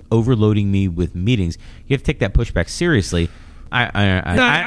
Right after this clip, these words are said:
Speaker 2: I,
Speaker 1: understand.
Speaker 2: I know what you're saying.
Speaker 1: I understand what you're, where you're going.
Speaker 2: <laughs>
Speaker 1: It's a political thing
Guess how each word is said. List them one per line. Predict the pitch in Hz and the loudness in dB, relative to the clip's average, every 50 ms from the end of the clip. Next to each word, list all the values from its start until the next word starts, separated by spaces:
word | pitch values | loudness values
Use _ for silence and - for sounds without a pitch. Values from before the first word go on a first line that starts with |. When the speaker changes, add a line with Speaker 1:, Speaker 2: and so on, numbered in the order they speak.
| 254 | -4
Speaker 2:
I, | - | -6
Speaker 1:
understand. | 165 - 262 247 220 226 262 | -4 -4 -2 0 0 0 0
Speaker 2:
I | |
know | 262 302 339 | 0 0 0
what | 359 330 | 0 0
you're | 277 240 | 0 0
saying. | - 220 180 160 151 | 0 2 2 4 2
Speaker 1:
I | 143 | 2
understand | 156 170 147 - 156 139 | 0 0 -2 -2 0 0
what | 127 135 | 0 0
you're, | 117 113 | 0 2
where | 110 120 120 | 2 2 2
you're | 120 117 | 2 2
going. | 107 110 113 110 117 | 2 2 2 2 2
Speaker 2:
<laughs> | - 95 113 - | 0 0 -2 -2
Speaker 1:
It's | - 131 - - | -2 -2 0 0
a | 123 113 | -2 -2
political | - - 120 110 113 147 151 175 165 - 160 139 | -2 -4 -2 0 2 2 2 0 0 0 -2 -2
thing | 117 - 127 117 113 113 113 113 113 120 135 | 0 0 0 0 0 0 -2 -2 -4 -4 -6